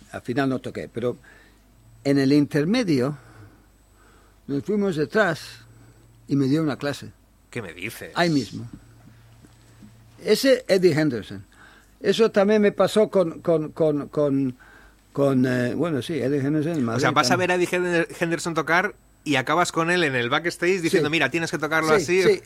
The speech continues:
Speaker 1: me, me, me, así tocando suave, mira, notas largas, suaves y tal. Eh,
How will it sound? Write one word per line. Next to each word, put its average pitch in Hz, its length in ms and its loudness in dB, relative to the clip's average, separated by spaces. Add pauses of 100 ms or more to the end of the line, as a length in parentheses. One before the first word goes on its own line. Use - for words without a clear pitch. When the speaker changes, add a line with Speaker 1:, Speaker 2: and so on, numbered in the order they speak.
Speaker 1:
me, 180 180 -6
me, 170 260 -4
me, 185 180 -8 (320)
así 165 240 -2
tocando 170 360 -4
suave, 175 200 -6
mira, 160 240 -4 (280)
notas 151 300 -6
largas, 156 400 -4
suaves 147 360 -8
y 117 60 -10
tal. - 180 -12 (1040)
Eh, 170 540 4